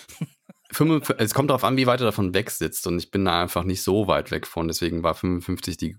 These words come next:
Speaker 2: die, die bessere Wahl als der fünfundsechzig. Ich habe auch kurz überlegt, ob ich noch vor fünfundsechzig gehe, aber es war dann einfach zu riesig, ne? Also du musst dann ja auch teils den Kopf bewegen, um alles zu sehen. <laughs>
Speaker 1: Ja, ich weiß nicht, ich, ich glaub, ich fänd
Speaker 2: Hm.
Speaker 1: das fürs Schlafzimmer schon zu groß einfach. Weil ganz im Ernst, das ist ja auch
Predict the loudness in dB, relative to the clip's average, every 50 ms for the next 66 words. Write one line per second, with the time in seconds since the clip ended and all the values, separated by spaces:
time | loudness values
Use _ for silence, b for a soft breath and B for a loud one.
0 | _ -6 -2 -2 -2 -2 -2 -4 -4 -2 -2 -2 -2 0 0 0 0 2 2 2
1 | 2 0 -2 -4 -6 -4 -2 -2 0 0 0 0 0 0 0 -2 -2 0 0 0
2 | 2 0 0 2 0 0 2 2 2 2 0 0 0 -2 -2 -2 -2 -4 -6 -4
3 | -6 -6 -2 0 0 0 0 -4 -6 -8 -10 -10 -10 -8 -4 -2 -2 -2 -2 -2
4 | -4 -6 -6 _ b b b b b b b b b b b b b b -14 -12
5 | -12 -14 -14 _ -18 -16 -10 -6 -4 -4 -4 -4 -6 -10 -10 -10 -10 -8 -8 -8
6 | -8 -6 -6 -6 -6 -6 -8 -10 -10 -8 -8 -8 -8 -8 _ -14 -12 -10 -8 -8
7 | -6 -6 -4 -4 -2 -2 0 0 0 0 0 -2 -4 -2 -4 -2 -2 -2 -2 -2
8 | -2 -4 -4 -4 -2 0 2 2 2 2 2 2 2 2 0 0 -2 -4 -6 -4
9 | -2 0 2 2 2 0 -2 -4 -8 -10 -10 -12 B B B B B B B B
10 | B -8 -8 -4 -2 0 0 0 0 0 0 -2 -2 -4 -6 -6 -4 -2 0 0
11 | 0 2 0 2 2 2 2 2 2 0 2 2 2 2 2 2 2 0 -2 -2
12 | -2 -2 0 0 -2 -2 -2 -2 -4 -6 -6 -2 2 4 4 4 2 0 -2 -4
13 | -4 -4 -4 -4 -6 -6 -6 -8 -12 _ _ _ _ _ _ _ _ _ _ _
14 | B B B B B B B B 2 2 4 6 4 4 4 4 4 4 6 6
15 | 6 4 4 2 0 2 2 4 4 4 4 4 2